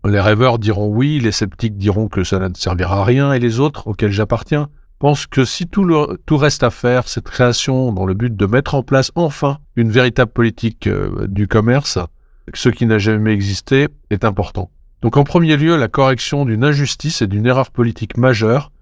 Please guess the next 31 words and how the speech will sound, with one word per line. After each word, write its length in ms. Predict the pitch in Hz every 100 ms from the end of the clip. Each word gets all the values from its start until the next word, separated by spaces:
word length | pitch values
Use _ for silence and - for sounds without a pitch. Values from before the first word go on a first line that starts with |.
| _ _ _
tant 140 | 156
les 180 | 135 110
activités 680 | 131 - 139 135 - 131 - - - 135
impactent 480 | 147 147 156 - -
à 100 | 113
la 100 | 113
fois 200 | - 107
l'économie, 680 | 123 - 127 110 104 120 - -
mais 140 | 104
également 400 | 95 101 101 113
la 80 | 98
vie 100 | 92
quotidienne 480 | 110 95 95 107 104
des 100 | 95
Français. 440 | - 95 - 90 - - - _ _
Le 140 | 92
C 160 | 90 131
N 80 | 135
C 320 | - 175 175 _
sera 320 | - 120 135
ce 160 | - 131
que 140 | 143
nous 200 | 131 120
en 60 | 135
ferons. 400 | - 135 110 92 - -
Nous 140 | 104 104
devons 300 | 113 110 123
nous 100 | 113
montrer 320 | 110 107 107
capables 420 | 113 127 139 120
collectivement 800 | - 143 131 - 110 113 120 143